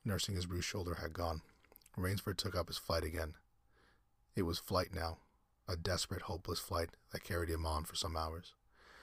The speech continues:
Dusk came, then darkness, and still he pressed on. The sound grew softer under his moccasins, the vegetation grew ranker,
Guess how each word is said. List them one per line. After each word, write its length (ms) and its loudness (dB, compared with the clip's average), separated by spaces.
Dusk 280 2
came, 280 4
then 160 2
darkness, 560 -2
and 100 0
still 300 4
he 140 -6
pressed 320 2
on. 240 0
The 100 2
sound 240 6
grew 100 4
softer 420 2
under 120 0
his 120 -2
moccasins, 640 0
the 60 -4
vegetation 540 -2
grew 180 -4
ranker, 480 -2